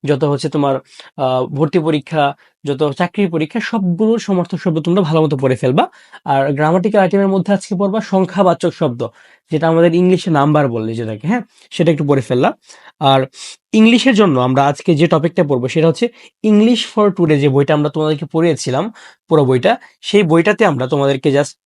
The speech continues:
এক থেকে পঞ্চাশ পৃষ্ঠাতে তুমি রিভিশনে চলে যাবা, ঠিক আছে? এক থেকে পঞ্চাশ পৃষ্ঠা তুমি রিভিশনে চলে যাও। তারপর তুমি হচ্ছে, আহ, grammatical আইটেমের মধ্যে তুমি পড়বা, আহ, idioms and phrases, আগের বছর যত প্রশ্ন এসেছে মানে মুখস্থ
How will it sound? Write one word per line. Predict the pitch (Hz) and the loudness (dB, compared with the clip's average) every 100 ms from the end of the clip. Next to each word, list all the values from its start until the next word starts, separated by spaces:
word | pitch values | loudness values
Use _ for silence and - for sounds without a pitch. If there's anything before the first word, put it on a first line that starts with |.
| - | -2
এক | 214 - - | -2 -4 -6
থেকে | 220 254 254 _ - | -4 -2 -4 _ -2
পঞ্চাশ | 202 185 208 - | 0 0 -4 -2
পৃষ্ঠাতে | 202 185 - 202 196 | 0 0 -2 -6 -2
তুমি | 214 277 - - - 175 | 0 0 -4 -20 -2 2
রিভিশনে | 185 202 208 180 156 | 4 4 2 2 2
চলে | 131 | 0
যাবা, | 117 110 - _ - | 0 -2 -6 _ -4
ঠিক | 185 | -2
আছে? | 214 180 | 0 0
এক | 156 | 0
থেকে | 190 190 | 0 2
পঞ্চাশ | 196 202 190 | 2 0 -2
পৃষ্ঠা | 196 214 | -2 0
তুমি | 220 285 - - - 156 | 0 -2 -10 -20 -4 0
রিভিশনে | 175 202 202 | 2 2 0
চলে | 214 202 | 2 4
যাও। | 170 240 - - _ | 4 2 -2 -18 _
তারপর | 151 139 165 | -4 0 -2
তুমি | 170 175 | 0 0
হচ্ছে, | 175 247 269 151 | 2 0 0 0
আহ, | 147 | 0
grammatical | 143 156 175 202 196 | 2 0 0 0 0
আইটেমের | 160 185 180 | 2 0 0
মধ্যে | 175 170 | 0 -2
তুমি | 196 160 | -2 0
পড়বা, | 147 127 240 - - - 135 | 0 0 -2 -6 -20 -6 0
আহ, | 135 135 - | 0 0 -2
idioms | 202 202 226 220 | 2 2 2 0
and | 220 180 | -2 0
phrases, | 175 - 135 - - 175 | -2 -2 -6 -8 -10 -2
আগের | 202 208 | 2 2
বছর | 180 175 139 | 0 -2 -4
যত | 151 165 208 202 | -4 -2 -2 -2
প্রশ্ন | 202 196 | -4 -4
এসেছে | 175 160 123 - | -2 -2 -6 -6
মানে | 143 151 | -2 0
মুখস্থ | 165 202 | 0 0